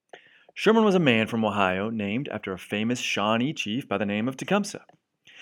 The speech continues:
It's been said that Tecumseh was his actual given name, but when he was baptized around age eight or nine,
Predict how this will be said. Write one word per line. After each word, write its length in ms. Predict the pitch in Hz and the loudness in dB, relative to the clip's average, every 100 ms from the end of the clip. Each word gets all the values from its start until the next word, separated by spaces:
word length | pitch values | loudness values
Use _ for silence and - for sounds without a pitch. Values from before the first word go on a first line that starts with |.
| - - | -14 -6
It's 140 | 151 | -4
been 160 | 165 147 | -2 4
said 300 | 151 160 165 | 6 6 4
that 100 | - | -6
Tecumseh 460 | 110 143 147 180 | 0 0 2 2
was 180 | 127 117 | 4 4
his 140 | 117 - | 2 -4
actual 480 | 120 151 160 151 131 | 4 4 4 -2 -2
given 320 | 113 160 135 | 0 0 0
name, 360 | 85 82 87 123 _ | -6 -12 -12 -16 _
but 80 | 131 | 2
when 100 | 139 | 2
he 40 | |
was 100 | 127 | 2
baptized 500 | 107 131 123 120 101 | 8 8 8 4 4
around 340 | 104 107 104 101 | 0 -2 -2 -2
age 240 | 98 90 | -4 -4
eight 120 | 98 | -4
or 60 | 90 | -4
nine, 260 | 90 107 | -6 -8